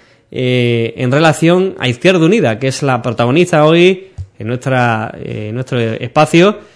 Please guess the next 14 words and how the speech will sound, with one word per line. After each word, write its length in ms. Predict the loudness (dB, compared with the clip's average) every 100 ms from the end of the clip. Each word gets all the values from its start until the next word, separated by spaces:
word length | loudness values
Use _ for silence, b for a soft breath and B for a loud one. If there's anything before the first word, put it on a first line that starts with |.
| B
En 100 | -14
concreto, 600 | -8 -4 0 0 2 0
nos 220 | -2 -6 -8
acompaña 640 | -8 -4 -2 0 0 0
su 260 | -2 -4
coordinador 640 | -2 -2 -2 -4 -2 -2 -2
local, 680 | -4 0 2 4 2 -2 -8
eh, 640 | -10 -8 -8 -10 -14 -12
y 180 | -6 -2
además, 560 | -2 -2 -2 -4 -6 -18
eh, 180 | -20 -20 -16
bueno, 220 | -10 -10
pues, 240 | -10 -12 -14
eh, 720 | -14 -14 -12 -12 -12 -14